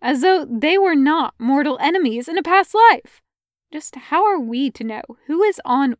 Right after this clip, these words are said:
which side anymore? Murmurs of assent go around the table, and Wei Wuxian,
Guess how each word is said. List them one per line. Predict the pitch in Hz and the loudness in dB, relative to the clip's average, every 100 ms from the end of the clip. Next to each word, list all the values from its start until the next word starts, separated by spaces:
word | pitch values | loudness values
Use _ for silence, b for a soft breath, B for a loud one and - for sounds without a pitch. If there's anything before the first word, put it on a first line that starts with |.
| _ - | _ -8
which | 233 381 - - | -6 -6 -8 -20
side | - 247 226 220 | -10 -4 -2 -2
anymore? | 220 220 214 214 - - _ _ _ _ _ _ _ _ _ _ _ _ _ _ _ | -6 -6 -8 -10 -12 -18 _ _ _ _ _ _ _ _ _ _ _ _ _ _ _
Murmurs | 220 214 214 208 220 | -12 -10 -10 -10 -12
of | 214 | -12
assent | - 233 220 - _ | -10 -10 -10 -12 _
go | - 214 | -10 -8
around | 214 220 214 208 | -6 -8 -8 -12
the | |
table, | - 247 240 208 208 - | -6 -4 -4 -6 -14 -12
and | 226 | -6
Wei | 247 262 | -4 -4
Wuxian, | - 226 220 226 226 | -6 -12 -10 -8 -8